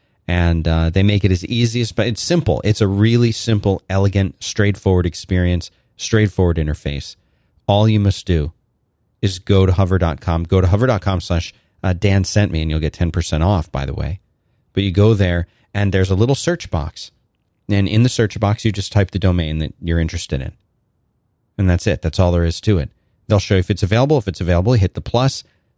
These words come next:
check out, it's yours. If it's not available, they'll show you what is available. They'll, they'll look at the terms that you entered if you just enter in some search terms,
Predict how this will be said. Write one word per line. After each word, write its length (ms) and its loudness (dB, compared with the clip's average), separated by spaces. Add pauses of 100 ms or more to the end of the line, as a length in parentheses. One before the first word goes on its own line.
(160)
check 280 0
out, 320 2
it's 160 -4
yours. 280 -4 (600)
If 160 -8
it's 160 -2
not 180 4
available, 340 0
they'll 120 0
show 160 -4
you 80 2
what 120 0
is 100 -2
available. 420 -2
They'll, 280 0
they'll 260 2
look 220 4
at 100 -2
the 60 -2
terms 400 -2
that 120 -4
you 120 0
entered 260 0
if 120 -2
you 80 0
just 160 -10
enter 200 2
in 80 2
some 160 -2
search 320 -2
terms, 380 -4